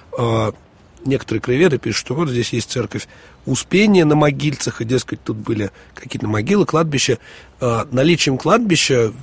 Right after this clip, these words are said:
в центре города в семнадцатом веке никого удивить было нельзя, и название, собственно, Могильцевский переулок, оно достаточно позднее. Судя по всему, а, здесь были какие-то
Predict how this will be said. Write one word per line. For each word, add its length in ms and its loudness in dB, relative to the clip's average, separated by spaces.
в 340 -12
центре 320 0
города 360 2
в 80 -2
семнадцатом 500 -2
веке 300 0
никого 280 0
удивить 340 -2
было 220 0
нельзя, 380 2
и 100 0
название, 600 2
собственно, 400 -4
Могильцевский 640 -4
переулок, 420 0
оно 120 -2
достаточно 420 -4
позднее. 440 -2
Судя 320 0
по 140 -4
всему, 640 4
а, 320 2
здесь 260 0
были 220 -2
какие-то 500 -4